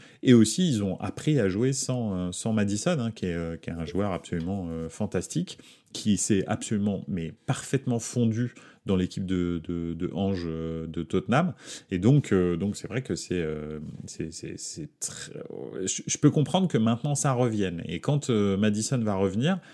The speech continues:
c'est pareil, ils vont fa-, il va falloir qu'ils retrouvent des automatismes. Donc, euh, donc voilà, c'est un peu, euh, ça va être un petit peu compliqué, euh, la saison de Tottenham. Mais bon,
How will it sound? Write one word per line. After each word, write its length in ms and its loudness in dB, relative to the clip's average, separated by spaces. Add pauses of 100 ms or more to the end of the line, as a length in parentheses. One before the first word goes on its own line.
(200)
c'est 100 -6
pareil, 240 6
ils 60 4
vont 260 4
fa-, 240 0
il 100 6
va 120 6
falloir 260 4
qu'ils 140 2
retrouvent 360 4
des 220 4
automatismes. 720 0
Donc, 260 -4
euh, 240 0
donc 140 -6
voilà, 220 -10
c'est 140 -14
un 80 -4
peu, 140 -4
euh, 280 2 (580)
ça 100 2
va 80 8
être 160 4
un 180 8
petit 140 -4
peu 80 2
compliqué, 420 2
euh, 160 4
la 140 -2
saison 300 -4
de 140 0
Tottenham. 520 -2 (160)
Mais 220 2
bon, 140 4